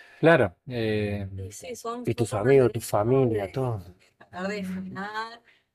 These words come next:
Speaker 1: Te condenan por ahí a, a años en prisión en suspenso, y entonces quedás condicionado porque te
Speaker 2: Hay
Speaker 1: dicen
Speaker 2: un desmedido del poder, digamos.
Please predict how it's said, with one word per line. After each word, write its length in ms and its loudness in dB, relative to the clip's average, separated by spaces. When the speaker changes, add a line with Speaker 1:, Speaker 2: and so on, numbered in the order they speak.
Speaker 1:
Te 160 4
condenan 580 4
por 140 6
ahí 240 8
a, 300 6
a 400 4
años 320 2
en 80 -2
prisión 520 2
en 140 -2
suspenso, 800 2
y 80 -2
entonces 340 0
quedás 240 6
condicionado 840 6
porque 380 0
te 100 2
Speaker 2:
Hay 40 8
Speaker 1:
dicen 340 4
Speaker 2:
un 120 -20
desmedido 420 -16
del 160 -10
poder, 380 -6
digamos. 240 -20